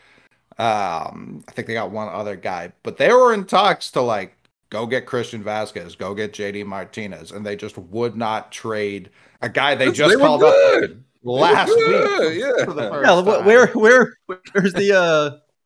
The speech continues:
Speaker 3: trade market on this, uh, graph? It's probably when the
Speaker 2: July,
Speaker 3: Braves
Speaker 2: I
Speaker 3: are
Speaker 2: believe.
Speaker 3: very low.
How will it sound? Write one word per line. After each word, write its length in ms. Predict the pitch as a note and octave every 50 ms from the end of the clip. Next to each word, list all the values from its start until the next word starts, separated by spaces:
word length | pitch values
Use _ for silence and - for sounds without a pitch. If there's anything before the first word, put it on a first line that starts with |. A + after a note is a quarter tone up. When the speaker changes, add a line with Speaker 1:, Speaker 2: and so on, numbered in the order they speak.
| _ _ -
Speaker 3:
trade 280 | - - F3+ F#3+ F#3 E3
market 420 | D#3 D#3 C#3+ C#3+ C3+ - C#3 C3
on 240 | B2+ C3+ C#3 D3 D3
this, 200 | C#3+ C#3+ C#3+ -
uh, 160 | C3+ B2+ B2
graph? 360 | A2+ - C3 C#3+ D3 C3 - -
It's 100 | - -
probably 220 | - C#3 D3 C#3
when 120 | C3+ C3+ C3
the 180 | B2 A2+ A2+ - _ _ _ _ _ _ _ - -
Speaker 2:
July, 440 | - - F#2 F2 D#2+ D#2+ D#2+ E2 E2
Speaker 3:
Braves 220 | F#2+ G#2+ B2 C#3
Speaker 2:
I 80 | D#3 -
Speaker 3:
are 40 | -
Speaker 2:
believe. 240 | - F3+ F3+ - C3+
Speaker 3:
very 180 | C3 C3 B2+ B2+
low. 260 | A#2+ A#2+ A#2+ A#2+ -